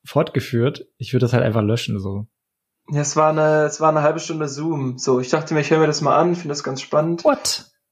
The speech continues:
Speaker 2: Ja.
Speaker 1: <laughs>
Speaker 2: Ähm,
Speaker 1: Alter.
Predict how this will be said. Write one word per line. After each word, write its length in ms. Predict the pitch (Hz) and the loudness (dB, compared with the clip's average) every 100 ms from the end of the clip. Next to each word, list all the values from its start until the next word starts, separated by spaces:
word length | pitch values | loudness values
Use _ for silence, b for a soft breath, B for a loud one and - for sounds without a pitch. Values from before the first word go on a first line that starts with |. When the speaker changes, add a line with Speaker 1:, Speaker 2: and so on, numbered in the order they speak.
| _ _ - | _ _ -2
Speaker 2:
Ja. 360 | 151 214 233 247 - | 2 2 0 -6 -6
Speaker 1:
<laughs> 680 | - - - - - - - | -4 -4 -8 -14 -20 -4 2
Speaker 2:
Ähm, 340 | 151 156 151 | 4 4 0
Speaker 1:
Alter. 1500 | 156 - - - 240 - - - - - - - - - - | -4 -4 -6 -2 -4 -4 -14 -10 -8 -6 -6 -8 -6 -8 -10